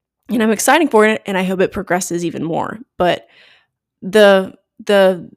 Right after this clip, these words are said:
I, I think that this semester is s-, just, like, it's going to be such a healthy reset for a lot of people. And I feel like people, at least a, a foreseen trend that I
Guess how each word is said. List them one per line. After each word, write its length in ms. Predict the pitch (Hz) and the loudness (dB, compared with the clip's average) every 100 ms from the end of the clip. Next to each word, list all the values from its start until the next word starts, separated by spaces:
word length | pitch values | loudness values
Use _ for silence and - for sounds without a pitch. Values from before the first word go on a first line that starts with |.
| - 196 | -12 -8
I, 180 | 226 - | -8 -4
I 100 | 202 | -4
think 260 | 202 226 214 | 0 -2 -2
that 140 | 190 | -4
this 160 | 202 196 | -2 -2
semester 520 | - 190 190 - 165 | -2 -4 -4 -4 -4
is 280 | - 185 - _ | -4 -6 -8 _
s-, 180 | - - | -6 -4
just, 380 | 202 196 - 196 | -6 -6 -6 -8
like, 120 | 185 | -4
it's 180 | 214 - | -4 0
going 120 | 254 | 0
to 80 | 226 | 0
be 80 | |
such 240 | - 190 190 | -2 -2 -2
a 60 | |
healthy 320 | 180 185 - 143 | -6 -6 -6 -8
reset 320 | 151 - - | -6 -8 -4
for 80 | 180 | -2
a 40 | |
lot 100 | 165 | -2
of 60 | - | -2
people. 300 | 170 170 - | -6 -4 -4
And 140 | 190 | -2
I 100 | 208 | -2
feel 220 | - 202 | 0 0
like 280 | 196 190 _ _ _ _ - | 0 -4 _ _ _ _ -6
people, 560 | 208 196 190 180 175 - - _ _ _ _ | -6 0 2 2 -4 -20 -20 _ _ _ _
at 120 | 208 | 2
least 240 | 202 233 - | 2 2 2
a, 200 | 196 - _ _ _ - | 0 0 _ _ _ -4
a 220 | 196 190 _ - | -4 -6 _ -2
foreseen 460 | 220 226 233 208 | 0 0 0 0
trend 440 | 196 - 165 160 175 | -2 -4 -4 -4 -4
that 180 | 175 170 | -2 0
I 340 | 170 175 | 0 -4